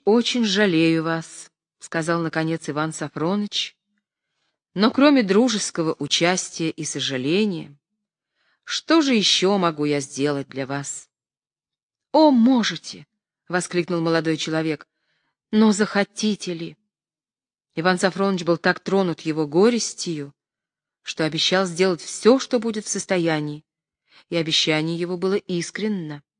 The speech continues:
"И вы не шутите?" "Я никогда не шучу такими вещами, молодой человек", строго отвечал старик.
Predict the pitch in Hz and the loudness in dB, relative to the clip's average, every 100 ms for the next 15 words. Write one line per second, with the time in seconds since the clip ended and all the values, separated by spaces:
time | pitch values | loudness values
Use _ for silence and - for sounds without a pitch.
0 | _ _ _ _ _ _ _ _ _ _ | _ _ _ _ _ _ _ _ _ _
1 | _ _ - 214 196 226 170 - - 254 | _ _ 4 4 6 4 2 -2 -2 -2
2 | 277 - - 220 185 _ _ _ _ _ | -2 -6 -16 -16 -16 _ _ _ _ _
3 | _ _ _ _ _ _ _ _ _ _ | _ _ _ _ _ _ _ _ _ _
4 | _ _ _ 170 180 302 320 - 294 220 | _ _ _ 0 4 6 6 4 0 4
5 | 240 247 247 - 247 - 185 180 180 - | 4 4 0 -2 -4 -2 0 0 -2 -4
6 | 175 175 180 - 175 180 175 170 175 170 | -4 -2 -2 0 0 0 -2 -4 -4 -4
7 | 175 175 170 160 170 - - _ - - | -6 -4 -2 0 0 -4 -20 _ -20 -10
8 | 156 196 202 - 147 156 - 156 165 - | -2 -2 -2 -6 -8 -6 -4 -4 -6 -6
9 | 147 139 139 - | -6 -6 -10 -14